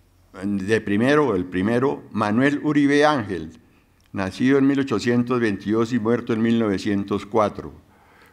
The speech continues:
considerado como el más eminente médico de Antioquia en el siglo diecinueve. Natural de Envigado, estudió latín y filosofía en el Colegio Mayor del Rosario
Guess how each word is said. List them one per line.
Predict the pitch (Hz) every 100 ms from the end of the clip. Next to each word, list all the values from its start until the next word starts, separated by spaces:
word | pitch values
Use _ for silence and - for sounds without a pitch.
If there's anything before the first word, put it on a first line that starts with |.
| _
considerado | - 113 - 120 120 123 160 185 175 - -
como | - 123 117 117 117
el | 120 110
más | 117 151 180 -
eminente | 135 135 123 123 147 147 151 139
médico | 147 156 139 120
de | 110
Antioquia | 104 101 131 143 139 135
en | 135
el | 98
siglo | 95 131 123 127
diecinueve. | 117 92 98 95 95 80 73 - - - - _ _ _ - _ - - -
Natural | 101 104 117 131 147
de | 160
Envigado, | 151 135 117 113 131 151 175 - - _ _ _ -
estudió | 104 104 110 127
latín | 147 143 139 139
y | 131
filosofía | 113 107 107 98 131
en | 135
el | 135 -
Colegio | 113 117 131
Mayor | 135 110 120 123
del | 127
Rosario | 107 101 123 131 135 143